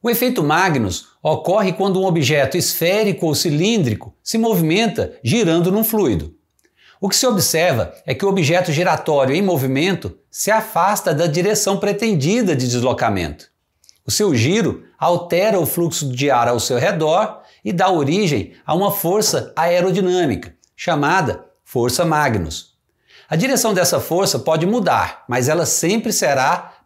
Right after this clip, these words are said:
perpendicular à direção do movimento do fluido. O efeito Magnus é o responsável pela curva de uma bola girando no ar. E embora as torcidas admirem esse efeito, poucos sabem o que dá origem a ele.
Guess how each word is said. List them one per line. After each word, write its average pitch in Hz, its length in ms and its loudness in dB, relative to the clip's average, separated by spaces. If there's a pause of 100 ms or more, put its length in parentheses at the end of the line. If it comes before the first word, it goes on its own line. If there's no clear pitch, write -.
(120)
perpendicular 202 760 0
à 180 40 2
direção 185 440 0
do 180 80 -2
movimento 185 540 0
do 214 80 0
fluido. 175 500 0 (420)
O 165 60 -4
efeito 226 320 0
Magnus 147 460 2
é 160 40 2
o 165 60 2
responsável 190 760 0
pela 190 240 0
curva 202 360 0
de 160 80 0
uma 175 160 2
bola 143 440 2
girando 180 420 0
no 226 100 0
ar. 131 420 -2 (140)
E 196 80 0
embora 202 340 2
as 180 100 0
torcidas 156 500 0
admirem 160 560 0
esse 147 200 0
efeito, 165 540 -2 (220)
poucos 226 380 0
sabem 165 580 0 (100)
o 147 120 -6
que 247 100 -2
dá 170 180 2
origem 139 460 2
a 190 160 2
ele. 101 360 -2